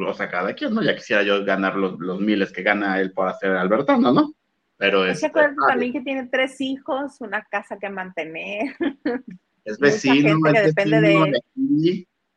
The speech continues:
Speaker 2: Sí, entonces también eso cuenta, no nada más, este, y acuérdate que para que le llegara su momento le batalló un montón.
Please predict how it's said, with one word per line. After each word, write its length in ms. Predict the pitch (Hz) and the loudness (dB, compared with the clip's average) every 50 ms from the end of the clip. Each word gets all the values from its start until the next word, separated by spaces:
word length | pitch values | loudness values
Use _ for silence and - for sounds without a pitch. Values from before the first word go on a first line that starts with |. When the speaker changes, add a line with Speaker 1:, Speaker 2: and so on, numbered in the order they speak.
| _ _ _ _ _ _ _ _ _ _ _ _ _ _ _ _ _ _ _ _ _ _ _ _ | _ _ _ _ _ _ _ _ _ _ _ _ _ _ _ _ _ _ _ _ _ _ _ _
Speaker 2:
Sí, 540 | _ - 196 190 185 175 175 175 175 196 - _ _ _ _ _ _ | _ -10 -8 -8 -10 -12 -14 -16 -18 -20 -20 _ _ _ _ _ _
entonces 520 | 220 226 220 226 240 233 226 269 277 262 | -2 -2 2 2 2 0 2 -2 -4 -2
también 400 | - - 226 220 220 226 226 240 | 0 0 0 2 0 -2 -2 -2
eso 260 | 262 277 - - - - | -4 -8 -8 -10 -12 -12
cuenta, 500 | _ 185 190 233 233 - - 233 226 220 _ _ _ _ | _ -10 -10 -10 -10 -8 -8 -8 -8 -10 _ _ _ _
no 120 | 214 214 | -10 -6
nada 260 | 226 233 240 247 247 | -2 0 0 0 0
más, 320 | 233 233 226 226 226 226 240 | -2 -4 -6 -8 -8 -10 -12
este, 680 | 226 208 - _ _ 214 208 196 180 165 156 190 - _ _ _ _ _ _ | -14 -14 -16 _ _ -10 -8 -8 -10 -12 -16 -20 -20 _ _ _ _ _ _
y 80 | 254 | -6
acuérdate 360 | 240 233 247 254 269 269 349 339 | -6 -4 -2 -2 -2 -2 -4 -6
que 100 | - 285 | -8 -6
para 440 | - 262 240 226 214 208 208 202 - _ | 0 2 2 2 2 0 -2 -6 -10 _
que 180 | - 226 226 220 | -6 -6 -6 -6
le 260 | 214 220 214 208 202 | -6 -6 -6 -6 -6
llegara 420 | 175 202 202 196 220 240 269 359 | -6 -6 -4 -2 -2 -4 -4 -4
su 120 | - - 302 | -8 -10 -10
momento 440 | 240 208 214 226 240 247 247 339 | -10 -8 -8 -10 -12 -8 -8 -8
le 240 | 330 330 294 247 220 | -6 -6 -6 -6 -4
batalló 560 | 208 202 196 196 190 - 185 185 180 185 214 | -4 -2 -4 -4 -6 -8 -8 -8 -6 -8 -8
un 140 | 226 240 247 | -10 -10 -12
montón. 1000 | 254 247 247 226 208 196 185 165 _ _ - - - - - 240 269 254 220 160 | -12 -12 -12 -12 -12 -14 -16 -18 _ _ -14 -14 -14 -14 -12 -10 -8 -8 -10 -10